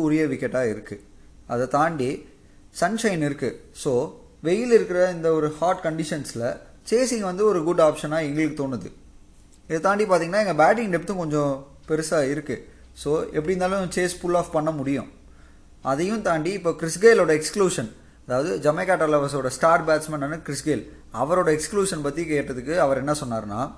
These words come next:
கிறிஸ் கெயில் வந்து டி ட்வென்டியில் one of the legendary batsman, அதுல எந்த சந்தேகமும் கிடையாது. ஆனா இப்போ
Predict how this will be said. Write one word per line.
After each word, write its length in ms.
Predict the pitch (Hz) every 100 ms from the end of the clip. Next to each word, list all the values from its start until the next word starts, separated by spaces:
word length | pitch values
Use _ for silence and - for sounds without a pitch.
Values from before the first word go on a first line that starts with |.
| - - - -
கிறிஸ் 240 | 185 180
கெயில் 180 | 247 226
வந்து 180 | 180 185 240
டி 80 | 233
ட்வென்டியில் 420 | 214 208 180 180 208
one 100 | 165 165
of 60 |
the 80 | 180 165
legendary 340 | 143 156 160 139
batsman, 340 | 123 - 110 - - -
அதுல 280 | 123 135 175
எந்த 140 | 139 151
சந்தேகமும் 420 | 143 131 131 147 151
கிடையாது. 340 | 113 127 120 - - - - -
ஆனா 180 | 127 110 113 - - -
இப்போ 180 | - 127